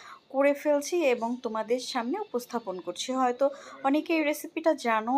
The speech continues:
না, তাদের জন্য শেখারও হয়ে যাবে। এটা কিন্তু ভীষণ টেস্টি, আমাদের বরিশালের স্পেশাল রেসিপি। আর অনেকে আমাকে জিজ্ঞেস করো যে কলা পাতা আমি কোথায় পাই? কলা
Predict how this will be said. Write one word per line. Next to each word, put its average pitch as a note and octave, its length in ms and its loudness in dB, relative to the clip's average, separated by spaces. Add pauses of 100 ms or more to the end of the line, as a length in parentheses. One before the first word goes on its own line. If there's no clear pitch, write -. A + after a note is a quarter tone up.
না, A#3 160 2 (140)
তাদের A#3+ 300 6
জন্য B3+ 260 0 (440)
শেখারও D#4+ 540 4
হয়ে A#3 260 6
যাবে। E3 240 2 (100)
এটা D4 120 -2
কিন্তু D#4+ 280 0 (100)
ভীষণ D4+ 480 0
টেস্টি, G3+ 400 -2
আমাদের A3+ 280 0
বরিশালের A#3 540 2 (100)
স্পেশাল A#3+ 480 -2
রেসিপি। F#3 500 -8 (920)
আর G#3+ 140 6 (120)
অনেকে D4 240 2
আমাকে E4+ 240 4
জিজ্ঞেস A3+ 360 -4
করো E4 220 -2
যে A#3+ 120 -6 (120)
কলা A3+ 240 8
পাতা D4 220 2
আমি D#4+ 160 6
কোথায় A3+ 300 -2
পাই? G#3 100 -4
কলা G#3+ 240 2